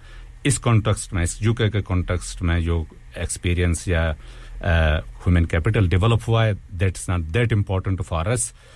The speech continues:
अ, we, we need human capital that has been acquired, that has been developed, that has been generated with our own, अ, ethnic specific context। वो तो आपको लोग मिलेंगे नहीं।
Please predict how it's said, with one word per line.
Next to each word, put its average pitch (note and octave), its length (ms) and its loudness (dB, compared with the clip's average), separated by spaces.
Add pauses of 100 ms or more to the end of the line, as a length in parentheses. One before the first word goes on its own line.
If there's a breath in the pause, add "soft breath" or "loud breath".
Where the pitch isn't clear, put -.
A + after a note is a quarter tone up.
(360 loud breath)
अ, F2+ 100 0
we, F2+ 460 2 (100)
we G2 240 4
need G2+ 340 4 (420 soft breath)
human F2+ 320 2
capital E2 540 0 (160)
that E2+ 120 0 (100)
has D#2+ 160 -4
been D#2 160 -4
acquired, A#2 600 0 (200)
that F2 120 -6
has F2 180 -8
been D2 180 -6
developed, B2 520 -4
that F2+ 140 -4
has F#2 160 -4
been E2 200 -4
generated F2 500 -2 (520 soft breath)
with G#2 180 4
our G2 320 2 (680 soft breath)
own, A#2 320 4 (540)
अ, E2+ 420 -2 (420)
ethnic G#2 480 -2
specific F#2+ 480 -2 (540)
context। F2 440 0 (420)
वो G2+ 140 2
तो G#2 100 0
आपको G2+ 200 0
लोग G2 200 2
मिलेंगे B2 380 4
नहीं। B2 160 2